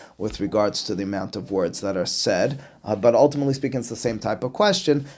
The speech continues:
And the halacha is we don't repeat it. The Gemara tells a short story with regards to this. "Hahu de nahet kameh de rabba." Nahet means to go down.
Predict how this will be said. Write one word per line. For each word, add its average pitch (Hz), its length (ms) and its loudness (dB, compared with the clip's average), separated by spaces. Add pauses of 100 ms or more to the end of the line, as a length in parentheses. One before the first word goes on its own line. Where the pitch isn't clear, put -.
And 139 160 4
the 127 40 6
halacha 135 540 6
is 120 320 4
we 123 160 -2
don't 113 240 2
repeat 95 280 -4
it. 82 80 -8
The 104 80 -2
Gemara 107 320 2
tells 107 260 -2
a 90 40 -6
short 95 280 -2
story 147 340 6
with 131 200 -2
regards 110 380 0
to - 40 -2
this. 110 160 -2
"Hahu 120 260 4
de 131 120 2
nahet 127 760 4 (380)
kameh 131 720 2
de 131 140 6
rabba." 110 420 2
Nahet 135 580 -2
means 127 220 -6
to - 80 -6
go 117 220 2
down. 113 460 0